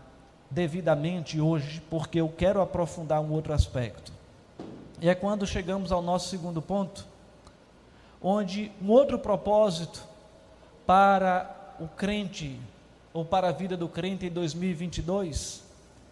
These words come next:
é ter uma vida agrocultural. Ter uma vida agrocultural. E o que é isso?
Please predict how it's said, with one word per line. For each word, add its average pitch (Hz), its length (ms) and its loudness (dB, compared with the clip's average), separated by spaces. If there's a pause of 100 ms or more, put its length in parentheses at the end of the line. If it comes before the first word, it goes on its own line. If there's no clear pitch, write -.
(360)
é 175 120 2
ter 180 520 0 (500)
uma 170 280 0
vida 165 480 -2 (200)
agrocultural. 165 1300 -2 (1400)
Ter 160 140 4
uma 151 240 0
vida 151 680 -4 (200)
agrocultural. 143 1400 -4
E 240 40 0
o 277 60 -4
que 277 160 0
é 247 100 4
isso? - 540 -2